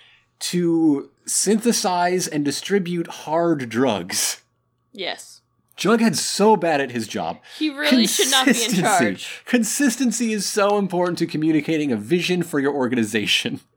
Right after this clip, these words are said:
Speaker 2: Yeah.
Speaker 1: <laughs>
Speaker 2: His drunk dad did a much better job.
Speaker 1: Much better.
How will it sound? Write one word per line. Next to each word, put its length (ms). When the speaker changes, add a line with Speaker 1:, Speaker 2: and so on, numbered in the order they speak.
Speaker 2:
Yeah. 260
Speaker 1:
<laughs> 80
Speaker 2:
His 180
drunk 300
dad 300
did 140
a 20
much 260
better 240
job. 340
Speaker 1:
Much 360
better. 400